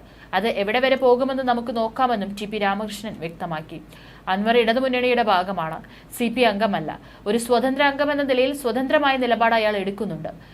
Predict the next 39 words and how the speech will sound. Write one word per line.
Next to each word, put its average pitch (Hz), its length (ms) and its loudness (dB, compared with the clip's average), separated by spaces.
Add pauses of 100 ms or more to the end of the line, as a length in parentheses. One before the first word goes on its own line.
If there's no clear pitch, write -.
(180)
അത് 202 220 0
നോക്കാം, 170 400 -4
നമുക്ക് 202 260 -4
എല്ലാ 220 220 4
വിഷയങ്ങളും 254 480 -2
തുറന്നു 240 300 0
പറയാൻ 240 280 0
കഴിയില്ല 226 600 -2
എന്നും 214 260 -8
എൽ 208 140 -2
ഡി 208 60 -2
എഫ് 214 200 -8
കൺവീനർ 196 360 -4 (140)
പറഞ്ഞു. 156 240 -10 (760)
ആശ്രമം 214 400 2
കത്തിച്ച 247 280 0
സംഭവത്തിൽ 254 580 0 (160)
സി 233 100 -2
പി 240 120 0
എം 233 80 2
നേതാക്കളുടെ 240 460 0
ഫോൺ 240 300 0
പോലീസ് 240 360 -2
പരിശോധിക്കുന്നു. 185 760 -8 (320)
ആർ 196 120 4
എസ് 208 140 -4
എസ് 226 160 -6
നേതാക്കളുടെ 233 440 0
ഫോൺ 233 260 0
പരിശോധിക്കുന്നില്ലെന്നാണ് 240 880 0
അൻവർ 196 440 -2
പറയുന്നതെന്നും 220 640 -2 (220)
മാധ്യമപ്രവർത്തകരുടെ 240 920 4
ചോദ്യത്തിനും 214 580 -4
ടി 214 60 -4
പി 208 140 -8
രാമകൃഷ്ണൻ 202 580 -4
മറുപടി 175 320 -4
നൽകി. 160 360 -10